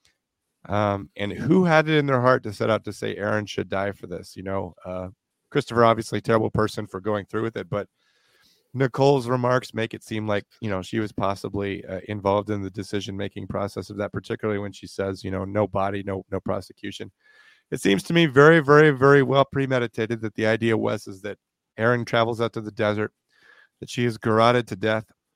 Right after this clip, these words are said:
her body goes into a mine, and then after that, uh, the propane tank would be detonated. I presume not to burn anything in the mine, but to cra-,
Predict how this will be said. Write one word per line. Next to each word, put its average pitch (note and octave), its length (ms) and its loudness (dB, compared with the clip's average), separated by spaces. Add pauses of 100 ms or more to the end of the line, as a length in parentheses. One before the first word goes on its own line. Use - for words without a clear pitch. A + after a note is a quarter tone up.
(100)
her G2+ 120 -10
body A2 300 -2
goes A#2 240 -4
into A#2 260 -6
a A#2+ 40 -2
mine, G#2+ 440 -4 (600)
and A2+ 140 -8
then G#2+ 240 -4
after A2+ 380 -2
that, G#2+ 420 -4 (160)
uh, G2 240 -4
the G2+ 100 -10
propane G#2+ 460 -2
tank G#2+ 220 -10
would G#2+ 100 -10
be G#2 100 -6
detonated. G2 600 -8 (600)
I - 60 -18
presume B2+ 400 -4
not B2+ 220 2
to A2+ 60 -6
burn A2 360 2
anything G#2 400 -2
in G#2 80 -2
the G2+ 60 -6
mine, G2+ 240 -6
but G2 120 -10
to G#2 60 -12
cra-, G#2 300 -2